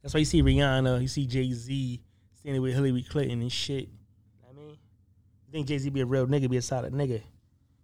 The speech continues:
see Jay-Z supporting, um, this motherfucking, um,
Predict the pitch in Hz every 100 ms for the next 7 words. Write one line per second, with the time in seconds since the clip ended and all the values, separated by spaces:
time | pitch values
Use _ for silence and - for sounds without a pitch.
0 | _ 160 139 151 143 135 131 160 156 143
1 | 139 135 127 131 135 127 127 - _ -
2 | 143 135 - 127 - - 73